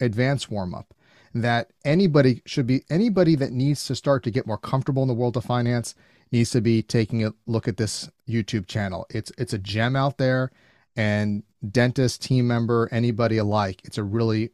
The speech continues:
great, uh, well done job. And I like it because it's very, also entertaining. You don't sit there, it's not boring.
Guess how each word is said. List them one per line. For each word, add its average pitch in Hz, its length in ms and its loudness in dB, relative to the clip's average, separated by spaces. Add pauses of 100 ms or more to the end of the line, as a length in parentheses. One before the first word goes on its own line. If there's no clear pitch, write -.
(140)
great, 101 380 -4 (640)
uh, 95 360 -8 (400)
well 120 280 2
done 107 260 0
job. 95 400 -2
And 135 300 2 (140)
I 120 120 0
like 135 340 2
it 127 40 -2
because 110 220 -4
it's 117 60 -2
very, 123 180 -2
also 143 240 0
entertaining. 113 600 0
You 110 80 -4
don't 123 120 0
sit 123 160 -2
there, 113 80 -4
it's - 80 -8
not 127 200 2
boring. 120 500 2